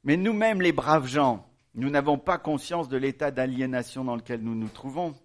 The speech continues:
Dans le parcours alpha, on nous dit qu'être constamment de mauvaise humeur est une marque d'aliénation.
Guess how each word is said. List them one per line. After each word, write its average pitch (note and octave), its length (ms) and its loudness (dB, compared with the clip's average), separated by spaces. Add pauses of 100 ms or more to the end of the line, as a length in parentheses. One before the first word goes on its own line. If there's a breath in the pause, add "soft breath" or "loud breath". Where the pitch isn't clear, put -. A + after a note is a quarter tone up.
(680)
Dans B2 100 2
le C3 80 0
parcours E3+ 400 2
alpha, E3 360 4
on D3+ 120 4
nous D3 160 0
dit D3 320 -4
qu'être D#3+ 320 0
constamment D#3 600 0
de D3 60 -2
mauvaise C3+ 440 0
humeur B2 520 2
est A2+ 240 -8
une A2+ 140 -4
marque A#2+ 300 -2
d'aliénation. A2+ 880 -2